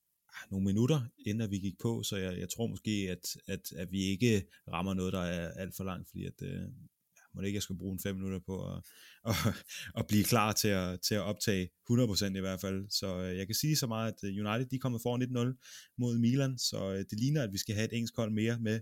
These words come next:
videre til, til næste runde i Europa League også, og så begynder det jo at, at pynte lidt på det, så kender man, øh, det engelske hold igen. Men ikke andet, så lad os, øh, slutte det her af med at sige, øh, tak til Merit Media. Skønt, at vi stadig ikke har, har oplevet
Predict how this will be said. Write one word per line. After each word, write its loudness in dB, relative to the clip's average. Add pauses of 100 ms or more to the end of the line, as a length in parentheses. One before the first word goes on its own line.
videre 2 (540)
til, 0
til -2
næste 0
runde -2
i -2
Europa -4
League -2
også, 0
og -10
så -4
begynder -6
det -4
jo -2
at, -8
at -8
pynte 4
lidt 2
på 2
det, 2
så -4
kender 0
man, 2
øh, 4 (300)
det 2
engelske 0
hold 4
igen. 2 (420)
Men 6
ikke 6
andet, 6
så 2
lad 2
os, 6
øh, 2
slutte 2
det 8
her 8
af 4
med 2
at -2
sige, 2
øh, -2
tak 0 (220)
til 4 (360)
Merit 2 (280)
Media. 4 (100)
Skønt, -4
at -6
vi -2
stadig 2
ikke -4
har, -2
har -4
oplevet -4